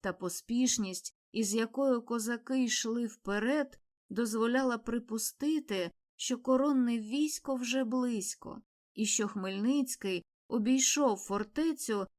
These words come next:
щоб не бути змушеним вести під її обстрілом бій.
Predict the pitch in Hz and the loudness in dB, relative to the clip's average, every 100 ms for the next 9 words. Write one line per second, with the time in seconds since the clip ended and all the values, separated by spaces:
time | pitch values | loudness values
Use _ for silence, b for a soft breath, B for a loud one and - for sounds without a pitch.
0 | _ - 269 226 233 233 214 294 - 214 | _ -2 0 2 2 2 0 -2 0 -2
1 | 196 196 214 294 330 302 285 285 277 - | 0 2 2 2 0 0 2 0 -2 -8
2 | _ - 220 262 - - 285 269 277 240 | _ -4 2 2 2 -2 -2 -2 -4 -2
3 | 247 233 262 - 254 254 - 262 254 247 | -2 -2 -2 -2 -2 -4 -4 -2 2 0
4 | 220 214 165 - | 0 -4 -6 -12